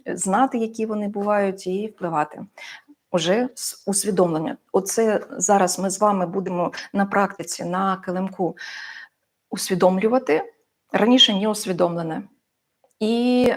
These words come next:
е, і це збудження буде відбуватися через, е, в те, що ми будемо з вами якісь рухи від-, е, рухи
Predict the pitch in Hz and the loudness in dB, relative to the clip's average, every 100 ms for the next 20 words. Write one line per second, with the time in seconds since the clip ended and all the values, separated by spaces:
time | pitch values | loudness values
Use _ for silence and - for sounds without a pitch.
0 | 196 202 202 190 185 180 196 190 233 220 | 0 0 0 0 -2 -2 -4 -4 -4 -2
1 | 196 190 185 185 175 190 196 185 - 185 | -2 -2 -2 -4 0 2 2 0 -4 -4
2 | - 185 180 180 - - - - 185 185 | -4 -2 -2 -4 -10 -12 -10 -4 0 2
3 | 180 175 175 202 - 220 220 190 185 175 | 2 0 -4 -4 2 2 2 0 -2 -2
4 | 190 185 175 180 202 185 190 190 196 190 | -2 0 -2 0 2 2 0 0 -2 -2
5 | 202 - 240 - 180 170 - - - - | -4 0 -2 0 -2 -4 -8 -8 -6 -4
6 | - 233 226 - | 2 2 2 0